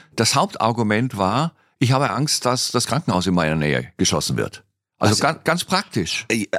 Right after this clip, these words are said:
Speaker 2: unfassbar.
Speaker 1: Ja.
Speaker 2: Unfa-, ich, ich war ein paar Tage vor der Wahl, ähm, in der Steiermark unterwegs,
Speaker 1: Ja.
Speaker 2: äh, beruflich und hab also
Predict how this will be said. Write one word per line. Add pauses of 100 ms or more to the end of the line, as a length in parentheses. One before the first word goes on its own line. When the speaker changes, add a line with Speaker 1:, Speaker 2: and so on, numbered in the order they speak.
Speaker 2:
unfassbar.
Speaker 1:
Ja.
Speaker 2:
Unfa-, (240)
ich, (160)
ich
war
ein
paar
Tage
vor
der
Wahl, (400)
ähm, (180)
in
der
Steiermark
unterwegs,
Speaker 1:
Ja. (460)
Speaker 2:
äh,
beruflich
und (220)
hab (680)
also